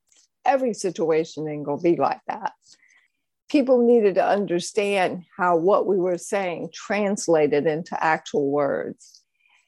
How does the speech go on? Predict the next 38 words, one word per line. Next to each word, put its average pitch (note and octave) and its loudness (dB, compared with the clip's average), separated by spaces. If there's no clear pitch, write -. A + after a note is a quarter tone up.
So A#3+ 2
it A3+ 2
took F4+ -2
us F#4+ -2
about G3+ 2
a F#3 2
year G3+ 0
to F#3 -2
write E3+ 0
it, - -4
but - -12
the F3 -6
deadlines F#3 -2
were, D#3 -2
wow, - 0
uh, F3+ 2
you F3+ 2
know, C#3+ -2
they A#3 2
were C4+ 0
tough. G#3+ -2
And F#3 2
if G#3+ 0
it B3+ 4
hadn't D4+ 4
have C#4+ -2
been D4 4
for - 0
a A#3+ 0
pandemic C#4 2
in A#3 2
the, G3+ -2
you G3+ -4
know, F#3+ 0
happening G3 -2
at D#3 -10
the D3+ -16
time, E3 -4